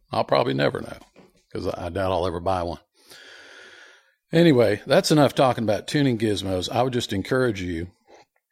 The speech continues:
to, um, try out the old style of tuning. You like the old style of music? Maybe try the old style of tuning. Maybe it'll get you thinking that being in tune with each other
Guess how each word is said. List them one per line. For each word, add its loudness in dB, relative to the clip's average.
to, -2
um, -6
try 2
out -4
the -4
old -6
style -2
of -10
tuning. -6
You -4
like 2
the -2
old 2
style 2
of -2
music? -2
Maybe -8
try 0
the 0
old -2
style -4
of -8
tuning. -8
Maybe -4
it'll -4
get -4
you -4
thinking -4
that -8
being -2
in -6
tune -2
with -4
each -6
other -2